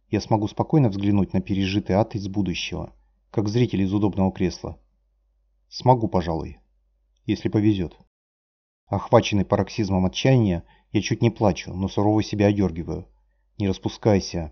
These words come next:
подави рыдания. Ты не можешь позволить себе роскошь тратить бесценную влагу на слёзы, приятель. Я закусываю губы, закрываю глаза и без слёз плачу в душе. Выжить!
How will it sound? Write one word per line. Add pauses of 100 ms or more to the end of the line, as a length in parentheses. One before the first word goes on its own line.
подави
рыдания. (640)
Ты
не
можешь
позволить
себе
роскошь
тратить
бесценную
влагу
на
слёзы,
приятель. (760)
Я
закусываю
губы,
закрываю
глаза (120)
и
без
слёз
плачу
в
душе. (880)
Выжить!